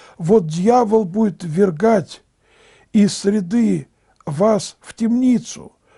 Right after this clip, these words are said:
чтобы искусить вас, и вы будете иметь скорбь дней десять. Будь верен до смерти, и дам тебе венец жизни". Дней десять,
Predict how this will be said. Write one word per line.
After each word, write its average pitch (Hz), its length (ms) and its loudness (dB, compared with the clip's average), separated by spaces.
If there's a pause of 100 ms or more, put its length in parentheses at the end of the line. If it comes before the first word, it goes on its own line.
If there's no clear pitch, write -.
чтобы 214 420 0
искусить 233 640 -6
вас, 139 420 -12 (360)
и 190 100 0
вы 196 180 2
будете 175 600 -2 (280)
иметь 175 440 -2
скорбь 233 580 -2 (360)
дней 196 440 0
десять. 147 680 -8 (440)
Будь 185 300 -2
верен 165 440 0
до 131 200 -8
смерти, 202 720 -4 (300)
и 139 120 -12
дам 170 320 0
тебе 170 460 -8 (200)
венец 143 640 -8 (340)
жизни". 135 640 -12 (380)
Дней 170 480 0
десять, 160 840 -2